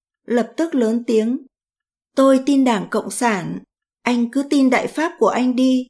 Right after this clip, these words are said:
Nói rồi nghênh ngang bỏ đi, cũng chẳng màng đến tôi. Trong một dịp khác, tôi gặp một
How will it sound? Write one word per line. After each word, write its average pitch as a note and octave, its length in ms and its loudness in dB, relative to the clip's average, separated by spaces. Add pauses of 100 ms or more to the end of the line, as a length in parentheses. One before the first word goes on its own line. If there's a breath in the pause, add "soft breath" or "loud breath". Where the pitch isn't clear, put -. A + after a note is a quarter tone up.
(480)
Nói A3+ 200 -2
rồi A3+ 320 0
nghênh A#3+ 280 -2
ngang B3 300 -2
bỏ G3 180 -2
đi, A#3+ 380 -4 (460)
cũng G#3+ 240 2
chẳng G3+ 340 -6
màng F#3+ 280 -6
đến F#3 280 -8
tôi. A#3+ 320 -4 (880)
Trong C4 320 -2
một G3 80 -2
dịp F#3+ 320 -6
khác, D4+ 280 -6 (540)
tôi C#4+ 160 0
gặp A#3+ 260 -4
một F#3+ 120 -6